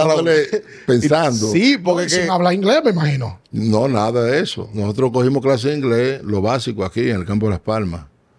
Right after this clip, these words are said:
Speaker 1: Pero cuando uno llega ya con los americanos, uno buscaba... Bueno, Pedro en ese tiempo, el que más conocimiento tenía en cuanto al idioma.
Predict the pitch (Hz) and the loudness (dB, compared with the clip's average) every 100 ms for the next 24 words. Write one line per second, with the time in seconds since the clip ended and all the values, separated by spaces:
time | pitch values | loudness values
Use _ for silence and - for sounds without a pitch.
0 | _ _ _ - 95 87 92 98 98 101 | _ _ _ -4 -4 -2 0 0 2 2
1 | 101 98 98 98 95 92 85 92 90 90 | 2 2 2 2 0 -2 -6 -6 -2 -2
2 | 87 - 95 98 90 87 85 92 _ _ | -4 -4 -2 -2 -2 -6 -10 -16 _ _
3 | _ _ - 92 98 98 90 101 101 101 | _ _ -10 -4 -2 -2 -2 -2 0 0
4 | 98 92 85 80 - _ - 104 131 104 | 0 0 -2 -8 -14 _ -8 -2 0 0
5 | - 113 139 98 98 92 98 107 135 117 | 0 0 0 0 -2 -4 -4 -4 -4 -2
6 | 120 98 87 113 156 _ _ _ _ _ | -2 -4 -6 -8 -10 _ _ _ _ _
7 | _ _ - 95 101 113 110 104 110 104 | _ _ -8 -6 -2 -2 -2 -2 -2 0
8 | 107 110 113 117 117 123 113 104 101 85 | 0 0 -2 0 0 0 0 -2 -4 -6
9 | - _ _ _ - 85 101 98 85 98 | -12 _ _ _ -10 -6 -4 -4 -4 -2
10 | 92 87 85 104 135 87 - | -2 -2 -2 -2 -2 -6 -10